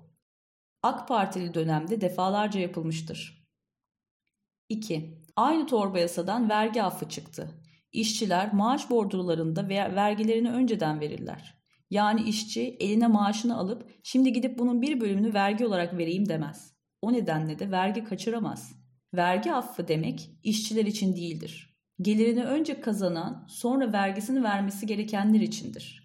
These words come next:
K D V'sini vermemiş, gelir vergisini ödememiş, Ö T V'sini ödememiş, kurumlar vergisini ödememiş olanların faizleri siliniyor ve borçları taksitlendiriliyor. Üç,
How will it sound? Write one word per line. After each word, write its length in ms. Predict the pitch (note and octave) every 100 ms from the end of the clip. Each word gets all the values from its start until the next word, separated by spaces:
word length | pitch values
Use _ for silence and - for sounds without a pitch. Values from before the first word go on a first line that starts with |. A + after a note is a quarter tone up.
| _ _
K 280 | G#3+ A#3 A3+
D 140 | B3+
V'sini 400 | B3 A#3+ B3+ B3
vermemiş, 800 | A#3+ C4 C4 G3 D3+ - - -
gelir 300 | F#3+ A3 B3
vergisini 500 | B3 A3 G#3+ G#3+ A#3+
ödememiş, 760 | G3 G#3+ G#3+ D#3+ D#3+ - - _
Ö 160 | G3 G#3
T 200 | A3+ A3+
V'sini 340 | A3 - A3+
ödememiş, 640 | G3+ A3 A3 D#3+ D#3+ - - - _
kurumlar 500 | - G#3+ A3 A#3+ C4+
vergisini 480 | A#3 G3+ G3 - A3
ödememiş 460 | F#3+ A3+ B3 G#3+ D#3+
olanların 500 | F3 E3+ E3 F3+ A#3
faizleri 600 | - F#3 F3+ F3+ G#3 G#3+
siliniyor 760 | - F#3 F#3 F#3 D#3+ D#3+ -
ve 180 | F3+ E3+
borçları 420 | E3 E3 F3 A3
taksitlendiriliyor. 880 | A3 F#3 - - G3 F#3+ G3 G3 D#3+ - - - _ _ _ _ _ _ _ _ _
Üç, 480 | B3+ G3+ - - -